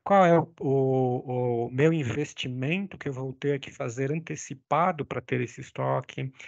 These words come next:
A mesma coisa com os produtos acabados. Se eu tenho estoque, quanto custa deixar no estoque, assim por diante.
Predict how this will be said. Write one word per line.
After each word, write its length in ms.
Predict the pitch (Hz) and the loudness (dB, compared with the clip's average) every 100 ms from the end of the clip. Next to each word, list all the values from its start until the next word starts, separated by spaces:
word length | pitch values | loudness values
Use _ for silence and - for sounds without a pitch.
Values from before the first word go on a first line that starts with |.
| - - - | -18 -14 -6
A 80 | 123 | -4
mesma 280 | 160 180 | -2 -2
coisa 300 | 165 175 214 | -2 0 2
com 80 | 247 | 0
os 80 | 214 | -2
produtos 420 | - 156 156 - | 2 0 0 0
acabados. 680 | 151 - 113 123 120 107 104 - - | 0 2 2 4 4 2 -2 -6 -10
Se 100 | - | -4
eu 40 | 139 | 0
tenho 140 | 165 | 0
estoque, 520 | 139 - 147 139 139 | 0 4 6 6 2
quanto 260 | 139 165 - | -2 -2 2
custa 280 | 170 - 131 | 2 2 -2
deixar 220 | 139 - | -4 -4
no 60 | 135 | -6
estoque, 480 | - 139 151 143 | -2 0 0 -2
assim 200 | 147 - | -6 -10
por 200 | 156 165 | -8 -8
diante. 560 | 143 131 107 104 117 | -6 -6 -8 -10 -12